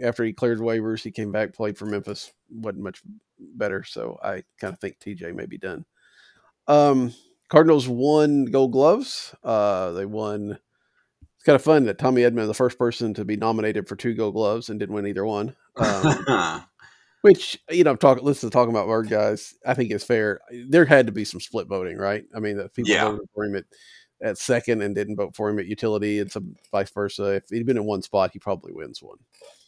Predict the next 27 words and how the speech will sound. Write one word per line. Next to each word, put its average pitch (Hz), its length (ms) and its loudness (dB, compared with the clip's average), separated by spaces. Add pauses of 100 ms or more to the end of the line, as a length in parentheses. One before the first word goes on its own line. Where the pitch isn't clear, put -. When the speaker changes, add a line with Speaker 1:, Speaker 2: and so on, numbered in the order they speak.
(1300)
Speaker 2:
Yeah, 104 340 2 (120)
yeah, 104 220 4
that's 101 320 2
true. 87 320 2
I 101 100 -2
mean, 107 160 -4
and 117 240 -2
that's, 120 260 0 (280)
you 123 80 -8
know, 113 280 2 (120)
he's, 135 580 -2
he's 156 260 -2
renowned 123 380 0
for - 100 -6
the 117 80 -2
glove 113 300 6
now, 113 360 -4 (120)
and 101 160 -4
I 98 140 0
think 101 200 -4
Speaker 1:
Yeah. 95 100 2
Speaker 2:
that's, - 340 -4 (100)
that, 85 220 -10
that 92 240 0
would 90 160 -10
be, 90 400 -8 (580)
uh, 101 140 0